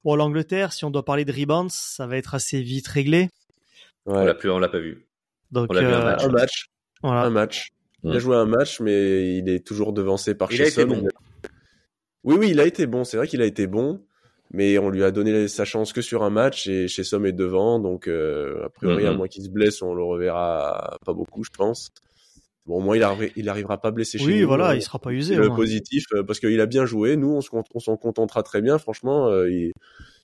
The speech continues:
Speaker 2: il,
Speaker 3: Ah
Speaker 2: il
Speaker 3: oui, moi,
Speaker 2: reste
Speaker 3: je
Speaker 2: solide,
Speaker 3: prends.
Speaker 2: mais bon, il joue quand même pas.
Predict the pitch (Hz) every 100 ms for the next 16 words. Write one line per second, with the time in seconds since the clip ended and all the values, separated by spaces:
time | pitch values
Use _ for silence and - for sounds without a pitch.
0 | _ - 80 82 82 92 90 95 - 117
1 | 113 113 98 87 78 73 - - - _
2 | _ _ _ _ _ - - _ _ _
3 | _ 98 104 110 92 - -